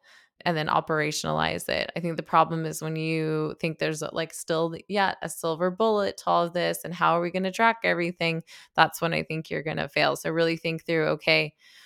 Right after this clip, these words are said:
what do we wanna track? What are we okay with maybe just tracking in a different way than we did before? And that's fine.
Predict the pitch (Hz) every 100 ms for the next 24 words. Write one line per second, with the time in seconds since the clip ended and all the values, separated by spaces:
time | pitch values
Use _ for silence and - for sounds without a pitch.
0 | - - 185 - 175 180 190 190 196 196
1 | - 190 190 196 214 226 208 190 175 -
2 | 185 180 180 180 175 170 170 - - 170
3 | 170 180 175 165 165 180 175 170 165 165
4 | 165 170 160 170 - 165 - 170 185 160
5 | 151 - - 156 160 226